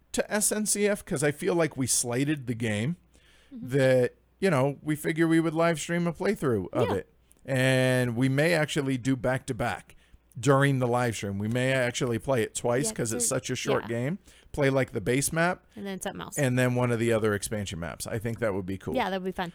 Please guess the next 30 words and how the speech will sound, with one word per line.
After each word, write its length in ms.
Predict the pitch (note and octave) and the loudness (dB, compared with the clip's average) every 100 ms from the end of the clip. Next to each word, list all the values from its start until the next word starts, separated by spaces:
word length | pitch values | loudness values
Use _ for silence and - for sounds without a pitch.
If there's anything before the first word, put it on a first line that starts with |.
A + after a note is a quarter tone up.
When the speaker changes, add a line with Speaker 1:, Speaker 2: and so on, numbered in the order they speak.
| - | -4
Speaker 1:
So 240 | - B2 | 2 4
that's 220 | B2+ C#3 | 4 4
gonna 160 | - D3 | 2 2
be 140 | C#3+ | 2
on 140 | C3 B2+ | 2 2
Saturday 520 | - D3+ D#3 D#3+ E3+ | 2 2 2 2 4
at 60 | C#3+ | 4
eleven 520 | A#2+ C3 C#3+ D#3 C#3+ | 2 2 2 0 -2
thirty 640 | - - D3+ D#3+ F3+ G3+ - _ - | -4 2 4 4 0 -6 -10 _ -4
Mountain 260 | C#3 C3+ | -2 0
Daylight 400 | C#3 D3 D3+ D3 | 2 4 2 0
Time. 380 | - D#3 E3 D#3 | -2 -4 -2 -2
That 160 | B2+ B2 | -2 0
is 100 | A#2+ | 2
seventeen 540 | - E3+ F3 C#3 C3+ | 2 2 2 0 -2
thirty 320 | A#2+ B2+ A#2 A2+ | 0 0 0 -2
U 200 | A2 A2 | -4 -4
T 200 | - G#2+ | -4 -6
C. 320 | - F2 F#2 | -6 -8 -8
So, 340 | - G#2 G2 - - - | -6 -6 -6 -10 -20 -6
uh, 140 | A2+ G2 | -2 0
Paris 300 | C#3+ C#3+ C#3+ | 2 2 0
Connection 540 | D3+ D3 D3+ D3+ D3 C#3 _ _ | 0 -2 -2 -4 -6 -10 _ _
is 440 | B2+ B2 A#2+ A#2+ G#2+ | -4 -2 -2 -2 -4
the, 380 | B2 A#2+ A#2+ - - - _ - | -4 -2 -4 -8 -16 -20 _ -8
uh, 360 | G2 F2+ D2 | -4 -4 -6
Queen 260 | - E3+ E3 | -6 -2 0
Games 420 | D3 D3 D#3+ - | 0 -2 -4 -8
reprint 500 | A#2 D#3+ - F3+ F#3+ - | -4 -4 -4 -4 -6 -4
of 320 | B2+ D#3 - | -4 -4 -8